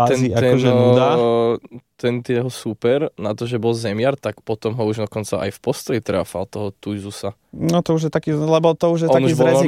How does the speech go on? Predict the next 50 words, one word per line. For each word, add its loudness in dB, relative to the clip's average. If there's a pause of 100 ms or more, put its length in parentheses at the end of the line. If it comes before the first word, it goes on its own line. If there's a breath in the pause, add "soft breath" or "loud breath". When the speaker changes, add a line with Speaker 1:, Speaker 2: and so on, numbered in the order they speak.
(120)
Speaker 2:
zrezignovaný 6
Speaker 1:
keby, 2
hej, 4
Speaker 2:
postojár. 4
Speaker 1:
že 2
zrezignoval 4
a 2
že -2
proste 0
už 0
ani 2 (160)
nevedel, 2
čo -2
má 4
robiť 2
a 4
už -2
normálne 0 (240)
ten -4
druhý -2
mu -4
normálne -2
dal -2 (760)
o -20
to. -12
Speaker 2:
Veľakrát 2
toto, -8
že 2
keď 0
je 2
niekto 2
akože 0
v -6
postoji 2
o 4
mnoho 4
dominantnejší, 2
ale 4
už 0
mu 2
hrozia 4
tie 0
takedowny, 2
ktoré 0
vie, 2
že 0
ten 0
zemiar 2
vie 4
dotiahnuť, 2